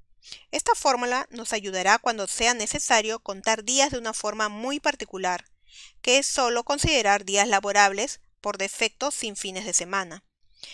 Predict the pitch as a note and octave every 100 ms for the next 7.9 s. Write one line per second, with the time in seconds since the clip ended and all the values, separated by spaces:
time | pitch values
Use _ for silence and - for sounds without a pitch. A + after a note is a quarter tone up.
0 | - G#3 G#3 G3 G3 - G#3 A3 - C#4+
1 | B3+ C#4+ - B3 A#3+ A#3 A3+ G3 G3 G3+
2 | G3 F#3 G3+ G#3+ A3+ G#3+ A#3+ - G3 F#3+
3 | G#3+ C4+ B3+ G3 G3 G#3 G#3+ - G3+ G3
4 | G3+ F#3+ G3+ C#3+ E3+ - _ _ _ -
5 | - - - - - A3 - A3 G#3 G3+
6 | A3+ - G3+ G3 F#3+ G3 F#3+ - G#3 F#3+
7 | F#3 A3+ F#3+ - A3 A3+ E4+ B3